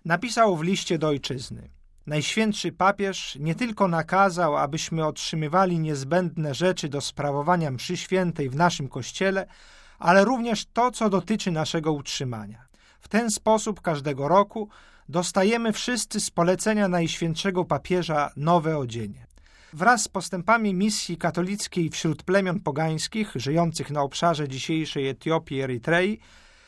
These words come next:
papież Benedykt piętnasty przekształcił w tysiąc dziewięćset dziewiętnastym roku hospicjum w papieskie kolegium etiopskie,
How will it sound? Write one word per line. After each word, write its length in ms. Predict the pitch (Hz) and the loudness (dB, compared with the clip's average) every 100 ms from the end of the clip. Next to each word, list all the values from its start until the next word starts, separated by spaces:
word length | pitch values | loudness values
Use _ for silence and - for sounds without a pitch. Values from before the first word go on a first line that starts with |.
| _ _ | _ _
papież 440 | 220 240 233 208 156 | 4 6 4 -2 2
Benedykt 520 | 175 214 214 208 - | 4 6 4 0 -2
piętnasty 760 | 180 - 185 214 208 - 220 - _ _ | -6 0 4 4 2 -4 -6 -8 _ _
przekształcił 840 | - 196 - - 220 214 190 - 139 | -10 -8 -6 2 4 4 2 -4 -6
w 80 | - | -6
tysiąc 320 | 190 175 139 | -6 -4 -4
dziewięćset 460 | 127 185 185 175 | 0 0 0 -4
dziewiętnastym 720 | 131 147 160 170 185 - 160 160 | -6 -4 -4 2 2 2 0 4
roku 280 | 190 190 | 4 2
hospicjum 920 | 165 175 156 - 220 214 - 208 208 208 | -2 -2 -2 -2 -4 -4 -2 -2 -2 -8
w 120 | _ | _
papieskie 640 | 196 180 208 190 - 160 | -2 2 2 0 -2 -8
kolegium 500 | - 165 175 156 160 143 | -2 2 2 0 -4 -6
etiopskie, 720 | 123 165 180 - - 196 | -6 2 2 2 -4 -4